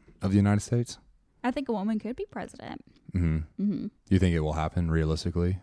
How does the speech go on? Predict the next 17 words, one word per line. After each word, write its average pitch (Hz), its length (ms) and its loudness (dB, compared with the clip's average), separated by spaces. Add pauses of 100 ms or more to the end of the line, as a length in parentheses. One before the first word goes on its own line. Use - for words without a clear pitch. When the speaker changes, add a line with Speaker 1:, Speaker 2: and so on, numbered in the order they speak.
Speaker 1:
I'm 107 120 2
talking 107 420 6
in 92 100 2
our 78 140 0
lifetime. - 480 -8 (1400)
Speaker 2:
I 381 140 0
think 226 180 -2
so. 160 380 0 (1080)
Absolutely. 403 720 0
Speaker 1:
Mm-hmm. 78 140 0 (840)
Speaker 2:
There 480 120 0
are 523 60 2
some 403 180 -6
good 269 160 6
women 214 200 2
out 190 200 -2
there. 214 340 -2